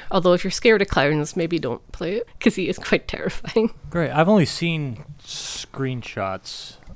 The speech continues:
Speaker 2: of it, so maybe this is
Speaker 1: Mm-hmm.
Speaker 2: a totally unfair thing to ask <laughs> about it, but I always just had the uncomfortable impression when I ever saw this game that Dropsy was making fun of people with Down syndrome.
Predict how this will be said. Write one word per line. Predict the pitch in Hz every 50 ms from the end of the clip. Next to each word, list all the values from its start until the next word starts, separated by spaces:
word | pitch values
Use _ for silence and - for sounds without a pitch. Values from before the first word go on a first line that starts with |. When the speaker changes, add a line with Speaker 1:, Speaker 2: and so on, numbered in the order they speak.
| - - - - - - - - 82 - - -
Speaker 2:
of | - 123 113 98 98
it, | 95 95 92 -
so | - - 110 101
maybe | 98 101 104 104 104 101
this | 98 98 92 -
is | 190
Speaker 1:
Mm-hmm. | 185 165 170 208 - - - - - 147
Speaker 2:
a | -
totally | - - - 127 113 113 120
unfair | 113 110 104 101 - - 110 104 101
thing | - - 107 104
to | 101 98
ask | 110 110 110 104 - - 127
<laughs> | 110
about | 117 113 - 156 143
it, | 131 123 -
but | - 120 113 - - - - - - - - - - - - - - - - - - - -
I | - 151 175
always | 190 190 196 196 180 -
just | - 147 -
had | - 160 151 131
the | 143 139
uncomfortable | 131 123 - - - 139 135 123 - - - 131 113 123 120 123 127
impression | 113 104 - - 117 113 104 - - 127 110 107 101 101 98
when | 101 104 101
I | 98 98 101
ever | 101 98 101 98
saw | - - 113 107
this | 101 101 -
game | - - 110 101 98
that | 95 95 92 90 - - - - - - - - - - - 147
Dropsy | 117 117 123 120 127 127 - - - 139 123
was | 117 117 113 107 98 - - - -
making | 117 113 104 - - 110 110 104
fun | - - 110 107
of | 104 98 -
people | - - 107 - - 104 98 95
with | 95 92 - -
Down | - 101 95 95 92
syndrome. | - - 113 107 113 117 113 113 110 110 127